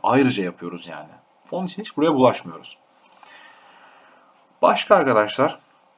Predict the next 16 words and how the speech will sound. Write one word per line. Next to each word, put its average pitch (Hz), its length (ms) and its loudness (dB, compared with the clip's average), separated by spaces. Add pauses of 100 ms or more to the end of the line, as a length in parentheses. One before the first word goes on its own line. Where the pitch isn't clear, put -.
(640)
konumlar 180 500 4
var. 101 280 0 (680)
Bakın 110 360 -2 (260)
buradan 131 540 0 (920)
hedeflenecek 190 800 -2
konumu 127 460 -2 (1400)
ve 135 340 0 (220)
mesela 123 300 -8
hedeflenecek 156 540 -6
konum 156 220 -6 (100)
İstanbul 147 520 0
olsun. 92 360 -6 (1800)
Hedefledim. 131 640 -4 (720)
Mesela 135 640 -2 (400)
İzmir'i 143 460 -6
de 131 120 0